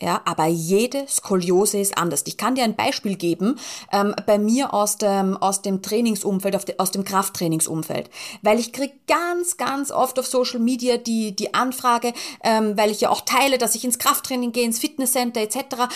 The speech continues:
„Ja, Conny, kannst du nicht mal allgemeine Übungen, die für jeden gut sind oder die für die und die Skoliose gut sind, kannst du mir, kannst du mir sowas nicht mal zeigen oder kannst du nicht dazu mal einen Post machen?“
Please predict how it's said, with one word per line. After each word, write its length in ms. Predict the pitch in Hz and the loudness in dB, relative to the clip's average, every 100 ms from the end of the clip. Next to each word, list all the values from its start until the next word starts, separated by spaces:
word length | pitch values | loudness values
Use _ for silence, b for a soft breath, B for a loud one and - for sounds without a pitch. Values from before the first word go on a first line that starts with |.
| 311 | -8
„Ja, 260 | 214 302 294 - | -2 2 2 2
Conny, 280 | 285 277 | 2 2
kannst 300 | 269 302 285 | 0 0 0
du 60 | 285 | 0
nicht 220 | 269 254 | 0 0
mal 140 | 254 269 - 294 | 0 0 2 2
allgemeine 560 | 277 254 262 262 269 - - | 2 2 2 2 0 -2 2
Übungen, 560 | 302 233 269 262 254 | 4 4 2 0 0
die 100 | 247 | -2
für 120 | 233 | -2
jeden 520 | 269 220 277 294 269 254 | -2 -2 -2 -2 -4 0
gut 320 | 302 311 311 | 4 4 4
sind 220 | 294 240 | 0 2
oder 160 | 254 240 | 2 0
die 260 | 277 269 | 0 -4
für 320 | - - 262 | -4 -2 0
die 240 | 254 277 302 | 0 0 0
und 180 | 254 269 | 0 -2
die 120 | 285 | -2
Skoliose 640 | - 262 233 254 302 294 | 0 0 2 2 2 0
gut 320 | 226 269 302 - | -2 2 2 2
sind, 240 | 294 269 B B B | 0 0 B B B
kannst 360 | - 247 262 - | -4 -2 -2 -2
du 40 | |
mir, 300 | 247 254 254 - - | 2 2 2 -2 -4
kannst 300 | 240 240 - | -4 -4 -2
du 40 | |
mir 140 | 247 254 | 0 0
sowas 400 | 247 233 233 - | 0 0 2 2
nicht 240 | 233 - | 0 0
mal 200 | 233 226 | 0 0
zeigen 360 | - 208 247 240 | 0 0 0 0
oder 160 | 226 | -4
kannst 320 | 226 214 214 | -4 -4 -2
du 40 | 220 | -2
nicht 200 | 208 220 | -2 0
dazu 320 | 190 208 233 | 0 0 0
mal 260 | 196 190 202 | 4 4 4
einen 220 | 196 196 | 0 -2
Post 400 | 190 196 190 - | 0 2 2 0
machen?“ 400 | 147 - 156 | -2 -4 -14